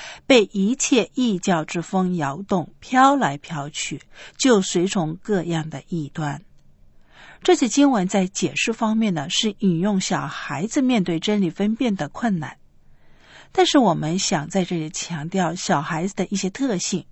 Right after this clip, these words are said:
就是小孩子呢，很容易因为别人，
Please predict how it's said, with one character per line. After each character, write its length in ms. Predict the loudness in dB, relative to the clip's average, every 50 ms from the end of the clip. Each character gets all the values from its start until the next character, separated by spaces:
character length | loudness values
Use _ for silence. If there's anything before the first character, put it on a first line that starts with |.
| -20 -20 -20 -20 -20 -18 -4
就 140 | 0 2 2
是 100 | 2 2
小 240 | 2 4 4 2 2
孩 240 | 0 -4 -4 -4 -4
子 160 | -2 0 0
呢， 120 | 0 0 -2 -6 -16 -16 -4
很 280 | 0 4 6 6 6
容 240 | 6 6 8 8 8
易 160 | 6 6 6
因 120 | 6 6 6
为 140 | 6 4
别 260 | 2 0 2 2 4 4
人， 400 | 4 4 2 2 2 0 -2